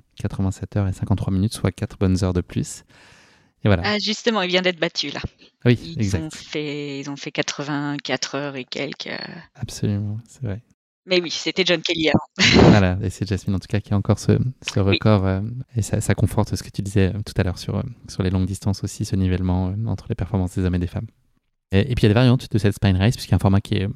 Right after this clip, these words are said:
Speaker 1: largement plus accessible, qui fait seulement, euh, cent, une centaine de miles, en gros, qui est réalisé en soixante heures maximum, et puis il y a une version estivale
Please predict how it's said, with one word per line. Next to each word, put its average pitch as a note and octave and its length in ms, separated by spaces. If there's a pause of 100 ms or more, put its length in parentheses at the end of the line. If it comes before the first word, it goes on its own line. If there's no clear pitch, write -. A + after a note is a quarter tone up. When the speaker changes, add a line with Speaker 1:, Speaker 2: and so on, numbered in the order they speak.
Speaker 1:
largement A#2+ 520
plus - 140
accessible, A#2+ 480
qui - 100
fait G#2+ 120
seulement, G2 400
euh, F#2+ 40
cent, G#2 580
une G2+ 100
centaine G2+ 280
de F2+ 60
miles, A#2+ 240 (140)
en G#2 120
gros, F#2+ 240 (360)
qui - 100
est - 20
réalisé F#2 280
en F#2+ 160
soixante G2+ 340
heures G2+ 60
maximum, A2 480
et C3 120
puis - 120
il - 20
y G2+ 40
a - 20
une F#2+ 40
version F#2+ 220
estivale A2 460